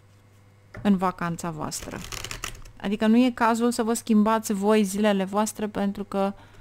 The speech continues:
aveți aici cu totul altceva. Deci, oamenii aici sunt puși,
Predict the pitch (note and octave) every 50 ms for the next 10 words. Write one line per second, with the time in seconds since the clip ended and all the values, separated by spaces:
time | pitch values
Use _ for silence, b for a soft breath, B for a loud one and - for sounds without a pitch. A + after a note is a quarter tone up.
0 | b b b b b - - - F#3 F#3 F#3+ G3 - F#3+ F3 F3 F3 F3+ - -
1 | - - - F3 - F3 - E3+ E3+ E3+ - - - - - - - - F#3+ G3
2 | G#3+ - F#3+ G#3+ G#3+ - A3 - - - - A3 A3+ B3+ C4+ C#4 C#4 C#4+ C#4 C#4
3 | C#4 C4 B3+ B3+ C4 C4 A#3+ - - - B3+ B3+ B3+ B3+ B3+ B3+ A#3+ - - -
4 | A#3+ A#3+ A#3+ A#3+ B3+ A#3+ - - - -